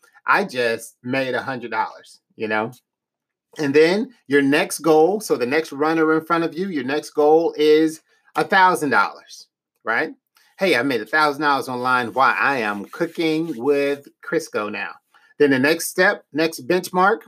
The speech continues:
or next person in line or whatever is a hundred dollars a day, right? So say, "Oh, you know what?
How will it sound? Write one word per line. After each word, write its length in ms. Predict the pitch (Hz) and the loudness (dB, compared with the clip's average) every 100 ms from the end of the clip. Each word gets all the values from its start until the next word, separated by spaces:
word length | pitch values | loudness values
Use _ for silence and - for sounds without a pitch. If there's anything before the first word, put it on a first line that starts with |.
| - 135 | -8 -4
or 100 | 131 | 0
next 280 | 143 143 | 0 -2
person 340 | - 160 160 165 | 0 2 2 0
in 100 | 160 | 2
line 420 | 143 147 165 165 | 2 4 2 2
or 100 | 127 | -2
whatever 440 | 127 139 147 139 - _ _ _ | 0 -2 -2 -6 -12 _ _ _
is 560 | 147 151 160 170 165 - _ _ _ _ | 4 6 4 2 -4 -16 _ _ _ _
a 80 | - | -4
hundred 320 | 127 165 160 | 0 -2 0
dollars 300 | 160 151 135 | 2 2 2
a 60 | 139 | 0
day, 320 | 151 101 - _ _ _ _ _ _ | 0 0 -6 _ _ _ _ _ _
right? 300 | 123 135 147 _ - | 0 2 0 _ -12
So 540 | - 160 131 117 110 _ _ _ _ _ _ _ _ | -2 0 2 2 0 _ _ _ _ _ _ _ _
say, 280 | 131 160 135 | -4 -2 2
"Oh, 140 | 156 | 2
you 120 | 139 151 | 2 2
know 100 | 165 | 2
what? 240 | 226 | 0